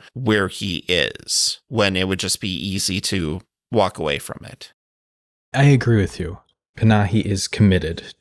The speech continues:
Speaker 2: to Iran, but this is, I think, another one of these elements where he's questioning it. You know, just like he's questioning, is it worth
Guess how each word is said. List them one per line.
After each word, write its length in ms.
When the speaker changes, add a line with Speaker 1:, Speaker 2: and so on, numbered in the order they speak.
Speaker 2:
to 340
Iran, 540
but 160
this 200
is, 100
I 100
think, 240
another 380
one 180
of 100
these 220
elements 540
where 180
he's 300
questioning 800
it. 240
You 80
know, 100
just 220
like 120
he's 180
questioning, 960
is 160
it 120
worth 480